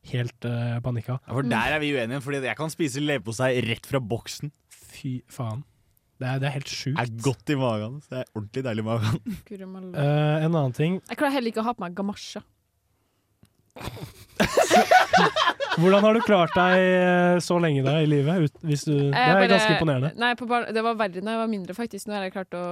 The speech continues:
Speaker 3: liksom, vokse meg li-, <laughs> vokse meg litt ut av det, da.
Speaker 1: Jeg
Speaker 3: Men
Speaker 1: hadde
Speaker 3: det
Speaker 1: ikke
Speaker 3: var
Speaker 1: vært her i dag, hadde ikke vært for gamasjer.
Speaker 3: Nei, ikke sant? Nei, det var, det er jo et veldig praktisk plagg. Jeg bare sy-, det at det strammet rundt, eh,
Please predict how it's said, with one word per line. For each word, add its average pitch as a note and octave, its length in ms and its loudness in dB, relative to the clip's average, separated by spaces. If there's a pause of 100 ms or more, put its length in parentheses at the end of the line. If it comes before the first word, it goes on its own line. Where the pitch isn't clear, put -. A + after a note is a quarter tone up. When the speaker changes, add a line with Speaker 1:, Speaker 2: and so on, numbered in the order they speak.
(300)
Speaker 3:
liksom, F3 240 -14 (840)
vokse - 280 -8
meg F3 80 -4
li-, - 140 -8 (200)
<laughs> A#3 220 0
vokse G#3+ 220 -4
meg F3 100 -2
litt G3+ 140 -6
ut - 160 -12
av D#3 80 -4
det, - 20 -2
da. G#3 80 0
Speaker 1:
Jeg B3+ 80 0
Speaker 3:
Men D#3+ 80 4
Speaker 1:
hadde F#3+ 80 4
Speaker 3:
det F3+ 140 4
Speaker 1:
ikke D#3+ 100 2
Speaker 3:
var D3+ 80 4
Speaker 1:
vært - 220 -4
her C3 260 2
i C3 80 0
dag, C3 300 -2
hadde C#3 120 0
ikke A#2+ 120 -2
vært - 80 -12
for B2 100 -4
gamasjer. A#2+ 380 -6 (180)
Speaker 3:
Nei, C4+ 140 -2 (160)
ikke B3 120 -6
sant? B3+ 300 -6
Nei, C4 160 2
det A#3+ 140 -2
var, A3+ 260 2
det G#3 80 0
er G3 80 2
jo G3 80 -2
et C#4 80 -4
veldig C4+ 180 -2
praktisk G3 300 -8
plagg. A3 160 -2
Jeg G#3 240 -2
bare G3+ 180 0
sy-, F#3+ 220 -10
det G3 220 -2
at G3 100 -8
det - 60 -12
strammet G#3 420 -6
rundt, F3+ 320 -10
eh, - 120 -8